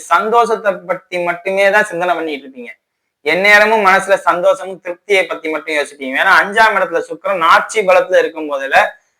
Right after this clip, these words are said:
ஆடம்பரமா வாழ்க்கையை வாழணும், சந்தோஷமா இருக்கணும், எல்லாரையும் நம்ம கவர்ந்து இருக்கணும், எல்லாரும் நம்மளை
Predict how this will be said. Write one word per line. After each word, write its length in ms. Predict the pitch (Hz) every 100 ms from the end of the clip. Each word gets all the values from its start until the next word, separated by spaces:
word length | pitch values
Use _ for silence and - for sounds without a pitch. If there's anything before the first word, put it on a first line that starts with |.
| _ _ _ -
ஆடம்பரமா 840 | - 180 202 226 220 - 233 240 247 208
வாழ்க்கையை 420 | 190 185 190 185 160
வாழணும், 400 | 151 147 151 127 - _ _ _ _ - -
சந்தோஷமா 560 | 175 214 233 226 226 208
இருக்கணும், 320 | 170 180 175 175
எல்லாரையும் 520 | 214 226 226 233 226
நம்ம 160 | 202 175 165
கவர்ந்து 280 | 180 202 185
இருக்கணும், 300 | 170 160 170 160
எல்லாரும் 340 | 175 185 190 175
நம்மளை 180 | 160